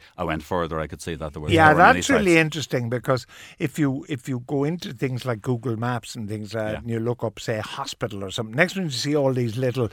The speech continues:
Speaker 2: pin
Speaker 1: Exactly.
Speaker 2: drops, as you call them, you
Speaker 1: Yeah.
Speaker 2: think, "Oh, there's a ton of hospitals there," or whatever.
Speaker 1: That's
Speaker 2: So
Speaker 1: right.
Speaker 2: that's an interesting thing. Um, you had to then, though, you had to make contact in order to set this company up.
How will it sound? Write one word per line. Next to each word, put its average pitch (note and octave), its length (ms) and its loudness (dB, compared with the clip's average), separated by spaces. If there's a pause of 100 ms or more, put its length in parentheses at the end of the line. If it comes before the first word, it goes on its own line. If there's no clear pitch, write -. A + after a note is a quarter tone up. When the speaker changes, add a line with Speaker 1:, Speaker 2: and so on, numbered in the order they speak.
(280)
Speaker 2:
pin E3+ 160 4
Speaker 1:
Exactly. F3+ 80 0
Speaker 2:
drops, C3+ 340 2
as B2 200 0
you D3 160 4
call C3+ 280 0
them, A#2+ 100 0
you B2+ 80 0
Speaker 1:
Yeah. B2 60 2
Speaker 2:
think, C#3+ 120 0
"Oh, A#3+ 140 2
there's D#3 160 -4
a B2 40 -14
ton F#3 260 -4
of C#3+ 80 2
hospitals C3+ 540 -4
there," A#2+ 200 0
or F#2+ 60 -6
whatever. A2+ 300 0
Speaker 1:
That's - 80 -8
Speaker 2:
So - 60 -2
Speaker 1:
right. B3 120 4
Speaker 2:
that's - 100 -10
an B3+ 140 -2
interesting E3 560 -4
thing. D#3+ 260 0 (480)
Um, G#3+ 240 2 (880)
you G#3 280 4
had A#3 320 2
to F3 100 -4
then, E3 400 2
though, - 220 -12 (400)
you E3 180 0
had B3 140 -4
to A3 60 -2
make F3 260 -2
contact - 580 -6
in C#3 160 0
order F#3+ 240 2
to E3+ 120 -8
set D#3 320 -6
this B2 200 -8
company B2 420 -6
up. F2+ 280 -10